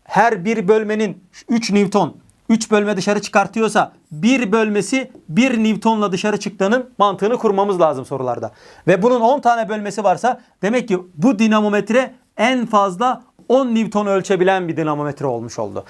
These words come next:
Bunu daha sorularla detaylı olarak da göreceğiz arkadaşlar. Devam ediyoruz. On eşit bölmeli bir dinamometre en fazla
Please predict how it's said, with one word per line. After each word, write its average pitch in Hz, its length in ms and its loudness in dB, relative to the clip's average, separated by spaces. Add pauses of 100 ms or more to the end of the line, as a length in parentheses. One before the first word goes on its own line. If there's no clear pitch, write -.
(260)
Bunu 247 300 4 (160)
daha 220 180 2
sorularla 208 520 0
detaylı 214 340 -2
olarak 196 280 -2
da 240 60 -2
göreceğiz 185 340 0
arkadaşlar. 156 540 -2 (260)
Devam 269 320 2
ediyoruz. 190 420 -2 (140)
On 254 200 4
eşit 240 340 0
bölmeli 233 420 2
bir 240 220 -2
dinamometre 233 880 0
en 240 240 0
fazla 202 580 0